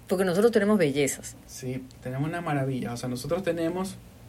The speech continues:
Speaker 2: la provincia negra, Esmeraldas, ¿verdad?
Speaker 1: Ujú.
Speaker 2: Tienen una forma, claro, son costeños, pero tú sabes que tienen una forma de hablar muy particular. Y, y así,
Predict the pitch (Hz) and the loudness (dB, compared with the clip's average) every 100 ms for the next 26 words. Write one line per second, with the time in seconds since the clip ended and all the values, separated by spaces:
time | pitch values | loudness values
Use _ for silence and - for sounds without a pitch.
0 | - - - - - 135 131 135 135 147 | -20 -20 -20 -20 -12 -6 -2 0 0 2
1 | 180 170 185 160 147 147 - 139 135 143 | 0 0 0 0 0 -2 -6 -6 -4 0
2 | 165 156 147 147 185 170 170 214 - - | 2 0 -2 0 0 2 2 2 0 -12
3 | - - - - - - - 143 147 175 | -20 -20 -20 -20 -20 -20 -4 0 0 -2
4 | 175 165 170 170 170 156 - 101 - 131 | -4 2 4 4 2 0 0 0 -8 -6
5 | 147 220 214 359 254 202 175 196 - - | -2 -2 -2 -2 0 0 -2 -8 -14 -20
6 | - - - - 143 131 143 170 170 160 | -20 -20 -20 -6 -4 -4 2 2 2 -2
7 | 156 151 147 156 156 160 135 139 147 151 | -2 -2 0 0 0 0 -2 0 0 -2
8 | 151 143 139 123 117 107 - 139 131 160 | -2 -4 -4 -8 -6 -6 -4 -6 -6 0
9 | 156 156 190 | 0 2 0